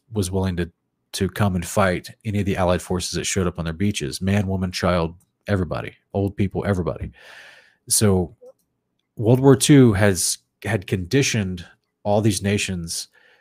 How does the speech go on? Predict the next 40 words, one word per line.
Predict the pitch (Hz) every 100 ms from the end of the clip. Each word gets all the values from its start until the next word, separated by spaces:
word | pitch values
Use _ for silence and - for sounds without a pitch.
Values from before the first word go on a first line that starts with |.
| _ _
to, | - 110 98 92 - - _ _ _ _ _ -
to | 107
think | - 107 98 -
that | 98 92
the | 85
nations | 98 98 -
that | 101
were | 98 92
being | 101 98 87 87 _
drawn | - 101 98
into | 98
this | 90 90
thing, | - 87 85 - _ _ - - _ _
to | -
think | - 101 92
that, | 95 85 -
you | 104
know, | 90 82 80 _ -
everybody | 101 117 107 107 98
could | 98 90
be | 95 90
a, | 87 95
a |
civil, | - 90 95 90 -
every | 107 110 127
civilian | - 110 104 98 87
could | - 90
be | 90
a |
soldier, | 82 90 87 78
basically, | 76 71 - - 87 - _
you | 85
know? | 87 95
So | - - 90
it's, | 87 98 - - - - - - _ _ -
how | 113 -
do | 120
you | 120
escalate | - 92 - 113 101
that | 95 98 123 -